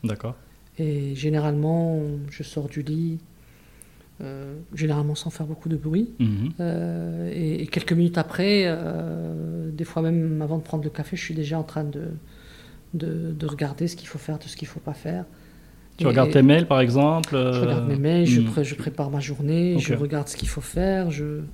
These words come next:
Speaker 1: Hmm.
Speaker 2: je suis pas quelqu'un du soir. Je, je,
Speaker 1: D'accord.
Speaker 2: je, je préfère le soir être, euh, beaucoup
Speaker 1: Hmm,
Speaker 2: plus, euh,
Speaker 1: tranquille.
Speaker 2: reposé.
Speaker 1: Hmm.
Speaker 2: Mais, euh, à six heures du matin, généralement, j'ai ma journée qui est déjà arrangée, nickel.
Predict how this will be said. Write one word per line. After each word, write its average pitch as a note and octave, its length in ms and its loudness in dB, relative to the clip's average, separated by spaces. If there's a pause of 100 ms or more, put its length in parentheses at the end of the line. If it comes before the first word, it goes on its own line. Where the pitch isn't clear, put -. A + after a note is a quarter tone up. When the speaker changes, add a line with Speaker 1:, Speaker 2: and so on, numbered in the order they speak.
Speaker 1:
Hmm. A#2+ 140 6 (300)
Speaker 2:
je E3+ 120 0
suis E3+ 160 -2
pas B3 180 2
quelqu'un A#3+ 300 0
du G3 140 2
soir. F3+ 280 -6
Je, E3 320 -6
je, E2 400 -6
Speaker 1:
D'accord. - 280 -4
Speaker 2:
je, D#3+ 560 -4
je D3 140 -8
préfère E3+ 440 -4
le E3+ 80 0
soir F3 260 -4
être, E3+ 260 -6
euh, D#3 120 -6
beaucoup D#3 260 -12
Speaker 1:
Hmm, C3 140 4
Speaker 2:
plus, A2+ 200 -2
euh, D#3+ 40 -2
Speaker 1:
tranquille. C3+ 280 0
Speaker 2:
reposé. E3 340 -4 (160)
Speaker 1:
Hmm. A2 240 2 (240)
Speaker 2:
Mais, F#3+ 400 6
euh, D3 1300 -6
à D3+ 100 -6
six E3+ 280 2
heures F3 100 6
du F3 80 0
matin, E3+ 300 4
généralement, D#3+ 640 2
j'ai D3+ 140 0
ma D3+ 100 2
journée D3+ 260 0
qui D#3 180 -8
est - 80 -6
déjà D3 240 -2
arrangée, D3 920 -2
nickel. D#3+ 420 -2